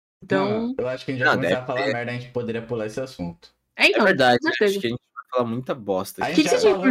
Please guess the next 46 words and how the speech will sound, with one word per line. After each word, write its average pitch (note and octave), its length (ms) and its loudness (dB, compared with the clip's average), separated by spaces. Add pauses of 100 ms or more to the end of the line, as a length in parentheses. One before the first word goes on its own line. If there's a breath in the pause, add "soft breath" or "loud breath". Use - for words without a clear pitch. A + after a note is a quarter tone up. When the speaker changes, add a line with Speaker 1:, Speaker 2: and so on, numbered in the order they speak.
Speaker 2:
falou, - 0 -
Speaker 1:
perguntar? B3+ 240 4 (100)
Speaker 2:
já D4 100 8
foi F3 80 4
a F3+ 80 -4
Speaker 1:
Ah, F3 40 -8
Speaker 2:
cota. C#3+ 260 -6
Speaker 1:
Felipe, C#4 300 4
você B3+ 100 2
quer B3+ 100 4
ser B3+ 120 4
pai? G#3+ 300 4 (880)
Speaker 3:
Não. C#3 560 6 (920)
Speaker 1:
Ponto. A3 280 4 (440 loud breath)
Mas D#4 180 4
tem F4 140 2
cara D4 220 6
de A3+ 100 -2
quem A#3+ 140 2
vai A#3 100 4
ser A#3 140 4
pai G#3+ 300 8
p-, - 60 -14 (720)
por - 140 -4
Speaker 2:
Mano, G#3+ 40 4
Speaker 1:
engano, G3 340 2
Speaker 2:
você D#3 100 -2
Speaker 1:
assim. G3 140 0
Speaker 2:
claramente F3+ 400 -4
Speaker 1:
Logo, G#3+ 360 8
logo. F#3+ 580 6
Speaker 2:
É, D3 160 -4
você D#3 140 -6
Speaker 1:
Tô C#4+ 80 6
Speaker 2:
claramente F4 240 4
Speaker 1:
sentindo, C4+ 320 4
Speaker 2:
vai - 20 4
Speaker 1:
você B3 120 4
até C#4 120 4
Speaker 2:
transar C4+ 200 4
Speaker 1:
passa F#4 120 6
o F#4+ 40 4
Speaker 2:
sem - 60 -2
Speaker 1:
feeling A#3+ 280 2
de - 80 -2 (100)
Speaker 2:
camisinha. - 400 -6